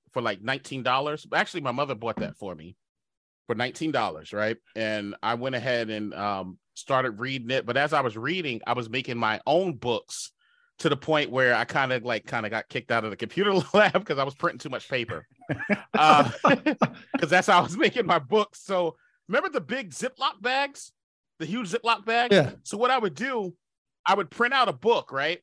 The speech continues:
Speaker 1: And I'd put each chapter in its own Ziploc bag. And then when I would finish, like, say if I'd fin-, I'm working on, like, chapter one, I would finish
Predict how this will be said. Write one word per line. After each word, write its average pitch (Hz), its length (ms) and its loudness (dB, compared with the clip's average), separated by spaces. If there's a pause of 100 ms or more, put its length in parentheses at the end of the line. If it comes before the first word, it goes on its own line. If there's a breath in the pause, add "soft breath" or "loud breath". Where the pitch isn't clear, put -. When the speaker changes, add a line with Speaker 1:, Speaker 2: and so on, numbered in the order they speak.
(160)
Speaker 1:
And 170 140 0
I'd 190 160 2
put 247 220 0 (420)
each 254 340 -8
chapter 220 520 0
in 175 240 -6
its - 200 -10
own 196 240 -2
Ziploc 139 520 -4
bag. 98 340 -4 (1160 loud breath)
And 185 120 4
then 208 140 4
when 226 140 4
I 226 80 8
would 185 180 2
finish, 277 600 -2
like, 185 180 -2
say 240 140 0
if 226 100 0
I'd 208 200 0
fin-, 220 260 -8
I'm 190 140 -2
working 202 260 -4
on, 185 80 -8
like, 165 100 -6
chapter 190 320 -2
one, 190 360 -6 (300)
I 180 100 4
would 180 140 -2
finish 311 560 -4